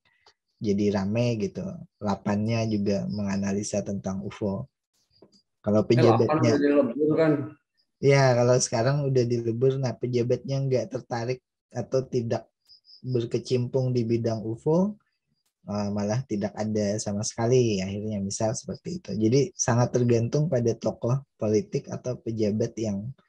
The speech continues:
Speaker 1: eh, apa, menjabat di militernya, apakah dia pernah, eh, meneliti tentang ufo atau tidak.
Speaker 2: Jadi kita nggak tahu nih ya, urusan ufo di Indonesia nih kayak apa ke depannya ya?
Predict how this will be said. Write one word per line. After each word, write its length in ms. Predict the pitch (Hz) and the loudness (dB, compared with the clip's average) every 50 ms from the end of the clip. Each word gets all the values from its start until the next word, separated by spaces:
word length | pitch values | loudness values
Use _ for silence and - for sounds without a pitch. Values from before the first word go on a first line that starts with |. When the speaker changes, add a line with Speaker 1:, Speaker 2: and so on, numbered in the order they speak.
| _ _ _ _ _ _ _ _ _ - | _ _ _ _ _ _ _ _ _ -6
Speaker 1:
eh, 400 | 107 104 101 101 101 101 98 95 90 - - - - - - | -2 -2 0 0 0 0 -2 -4 -6 -8 -12 -12 -10 -10 -6
apa, 140 | - - 123 | -2 0 2
menjabat 560 | 131 127 117 110 107 104 107 117 117 - - | 2 4 4 4 4 4 4 2 0 0 0
di 80 | 113 107 | -2 0
militernya, 800 | 104 104 104 101 104 98 - 101 101 101 110 120 135 143 143 131 | 0 0 0 0 0 -2 -2 -4 -4 -4 -2 -2 -2 -2 -4 -4
apakah 320 | 120 110 - - 127 131 | -6 -8 -4 -2 -2 -2
dia 240 | 123 120 113 123 135 | 0 2 2 2 2
pernah, 400 | - - 120 117 123 139 143 151 - _ _ _ _ _ _ _ - - | 0 -2 -6 -4 -4 -4 -4 -6 -8 _ _ _ _ _ _ _ -10 -6
eh, 180 | 117 113 110 110 | -4 -4 -4 -2
meneliti 520 | 113 113 113 113 110 107 110 107 - 127 | -2 -2 -2 0 0 0 0 0 0 0
tentang 400 | 120 120 110 104 101 107 101 95 | 0 -2 -4 -4 -4 -4 -4 -4
ufo 240 | 104 - - 123 113 | -4 -4 -4 -4 -4
atau 240 | 101 - 98 95 - | -4 -4 -6 -6 -4
tidak. 320 | 104 98 98 95 92 - _ _ _ _ _ _ _ _ _ _ - - _ _ _ _ _ _ _ _ _ _ _ _ _ _ _ _ _ _ _ _ _ _ _ _ _ | -4 -2 -2 -4 -6 -8 _ _ _ _ _ _ _ _ _ _ -20 -20 _ _ _ _ _ _ _ _ _ _ _ _ _ _ _ _ _ _ _ _ _ _ _ _ _
Speaker 2:
Jadi 240 | - 101 104 127 131 123 | -6 -2 0 0 0 2
kita 240 | 131 120 131 135 135 | 0 0 2 0 0
nggak 180 | 135 117 107 - - | 0 -2 -2 -2 -2
tahu 240 | 131 143 143 131 117 | -2 -2 0 -2 -2
nih 60 | 113 107 110 | -2 -4 -6
ya, 40 | 110 110 - _ _ _ _ 104 | -8 -12 -14 _ _ _ _ -10
urusan 380 | 113 113 110 104 - 110 101 110 113 110 | -8 -8 -6 -4 -4 -2 -2 -2 -2 -4
ufo 240 | 104 - - 120 113 110 | -4 -4 -4 -2 -2 0
di 80 | 107 104 | 0 -2
Indonesia 460 | 101 98 101 107 107 101 - - 107 | -2 -2 -2 -2 -4 -4 -2 -2 0
nih 300 | 110 120 117 113 110 110 - | 0 0 0 -2 -2 -4 -4
kayak 320 | 104 95 90 82 95 - | -2 -2 -2 -2 -2 -2
apa 80 | - 113 92 | -4 -4 -4
ke 60 | 98 98 95 | -4 -4 -6
depannya 380 | 98 98 - 101 107 117 110 104 | -6 -6 -6 -4 -2 -2 -2 -2
ya? 140 | 95 80 - | -4 -8 -10